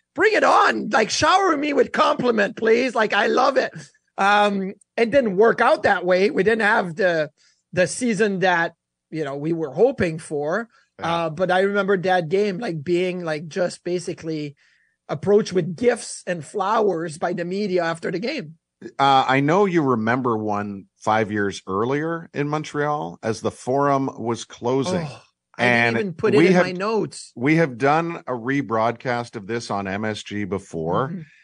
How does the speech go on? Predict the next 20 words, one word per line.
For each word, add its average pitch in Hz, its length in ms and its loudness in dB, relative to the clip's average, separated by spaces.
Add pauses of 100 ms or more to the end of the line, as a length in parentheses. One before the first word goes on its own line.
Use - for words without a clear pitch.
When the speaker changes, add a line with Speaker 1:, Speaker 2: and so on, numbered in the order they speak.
Speaker 2:
and 110 180 -2
you 127 160 4
have 143 140 2
mentioned 120 480 -2
John 104 400 -2
Blue 104 420 -2
a 123 40 -2
number 120 340 -2
of 117 100 -4
times 117 380 -6
this 117 240 -8
Speaker 1:
Yeah. - 40 -10
Speaker 2:
summer. 127 360 -4 (640)
You 151 340 2
started 151 520 0
a 151 60 -2
game 104 420 -4
at 101 160 -4
the 104 100 -4
Forum, 80 600 -8